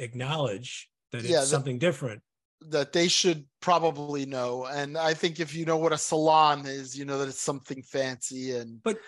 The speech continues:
Speaker 1: but
Speaker 2: Uh,
Speaker 1: can you ima-, can you imagine someone somewhere along the line saying, "Wait a minute, nobody knows what that is. Why are we saying that?" And the creatives or somebody said, "So what? We want to," you know, David Ogilvy used to say, um, "Never underestimate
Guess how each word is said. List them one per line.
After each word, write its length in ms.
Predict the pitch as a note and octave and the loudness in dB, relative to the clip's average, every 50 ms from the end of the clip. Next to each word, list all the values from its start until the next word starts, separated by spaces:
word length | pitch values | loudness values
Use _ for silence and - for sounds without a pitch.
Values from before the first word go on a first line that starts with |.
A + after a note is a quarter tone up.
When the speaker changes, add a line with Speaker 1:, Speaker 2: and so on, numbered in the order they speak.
| - - A3 | -20 -8 0
Speaker 1:
but 140 | - G3+ F#3 | 0 0 2
Speaker 2:
Uh, 20 | - | 2
Speaker 1:
can 140 | - F#3+ | 4 4
you 120 | G3+ A3 A#3 | 6 8 8
ima-, 300 | A3+ G#3+ G#3 G#3 A3 G#3 | 8 6 6 4 2 0
can 160 | - F#3 F#3+ | -2 -2 0
you 120 | F#3+ A3 | 2 2
imagine 640 | A3+ G3 F3+ E3+ E3 E3 F3 D3 F#3+ G3 F#3+ G3 G3 - | 2 2 2 2 0 0 -2 -2 -4 -4 -4 -4 -6 -8
someone 840 | - - - - - - - F3 F3+ F#3+ F#3 F#3 F#3 F#3 F#3 F#3+ G3 - _ _ | -8 -6 -4 -2 -2 0 0 0 -2 -2 -2 -2 -2 -2 -2 -4 -6 -8 _ _
somewhere 560 | - - - - - F#3 F#3 G3 F#3+ F3+ F3+ | -6 -4 -2 0 2 2 2 4 4 4 4
along 320 | E3+ E3 D#3+ D#3 D#3 D#3 C#3+ | 4 4 2 0 -2 -2 -2
the 80 | C#3 | -4
line 380 | C3+ C3 C3 C3 C3 C3+ C#3 C3+ | -4 -4 -4 -4 -4 -4 -4 -4
saying, 360 | C#3 - D#3+ D3 C#3 C3+ B2 | -4 -4 -2 -2 -2 -4 -4
"Wait 160 | C3+ D3 C#3+ C3+ | -4 -2 -2 -2
a 40 | |
minute, 240 | A#2+ A2+ G#2+ G#2+ A2+ B2 | -4 -6 -8 -8 -10 -8
nobody 340 | B2 C#3 D3+ C#3+ C#3+ B2+ A#2 | -6 -6 -4 -2 -2 -2 -2
knows 240 | A#2 A2+ A2+ - - | -4 -6 -6 -8 -10
what 120 | A2+ - | -10 -8
that 160 | A#2 A2+ A2+ | -8 -6 -6
is. 240 | B2 A#2+ A2 - - | -6 -6 -6 -8 -6
Why 80 | B2+ A#2+ | -6 -6
are 100 | A#2+ G#2+ | -6 -6
we 80 | A2 | -6
saying 360 | G#2+ - - C#3+ C#3 C3 A#2 | -6 -6 -4 -4 -4 -4 -6
that?" 180 | G#2 F#2+ F#2 F#2 - - | -6 -8 -10 -12 -14 -12
And 240 | A#2 A2+ A2+ A2 - _ _ - | -12 -12 -12 -14 -16 _ _ -14
the 120 | A#2+ A2 _ _ _ _ - | -14 -14 _ _ _ _ -8
creatives 380 | - C3 B2+ B2+ C3+ C3 B2 | -6 -4 -2 -2 -4 -6 -8
or 60 | A#2 G#2 | -8 -8
somebody 320 | - D3 C#3 B2+ A#2+ A#2 | -6 -6 -4 -6 -6 -6
said, 340 | - - B2+ A2+ G#2+ A2 A2+ _ _ _ _ _ _ _ _ _ _ _ _ _ _ _ _ _ | -6 -6 -6 -6 -8 -10 -14 _ _ _ _ _ _ _ _ _ _ _ _ _ _ _ _ _
"So 220 | - - - B2+ A#2+ | -12 -8 -6 -4 -4
what? 500 | A2 A2 B2 A#2+ - E2 - - - - _ _ _ _ _ _ _ _ _ | -4 -6 -6 -6 -6 -8 -10 -14 -18 -20 _ _ _ _ _ _ _ _ _
We 140 | - C3 C3 | -4 -2 -2
want 180 | B2+ C3 C#3 C3+ | 0 2 2 2
to," 240 | B2+ B2 A#2 B2+ - - - - - | 0 0 -4 -6 -12 -18 -18 -10 -2
you 80 | E3+ | 0
know, 120 | E3+ D3+ C#3+ | 0 2 2
David 320 | C#3 E3+ F#3 F#3+ F#3+ E3 | 4 4 4 6 6 6
Ogilvy 360 | E3 F3 F3+ F3 E3+ C#3+ C#3 | 8 6 6 6 4 4 4
used 180 | C#3 C#3 C#3 C#3 | 2 2 0 -2
to 80 | C#3 | -4
say, 380 | B2 - D3 C3+ B2+ B2 A#2 - - _ _ _ _ _ _ _ _ _ _ _ _ _ _ | -4 -2 -2 -2 -2 -4 -6 -8 -14 _ _ _ _ _ _ _ _ _ _ _ _ _ _
um, 240 | - C3 B2+ A#2+ - | -8 -6 -6 -6 -4
"Never 320 | C#3+ C3+ D3+ D#3 D3+ E3 D#3+ | -2 0 0 2 2 0 -2
underestimate 760 | C#3 D3 D3 C#3+ C#3+ C#3 C#3 C3+ - - C3 B2+ C3 C3 | -2 -2 -2 -2 -2 -2 -2 -4 -6 -8 -8 -8 -8 -8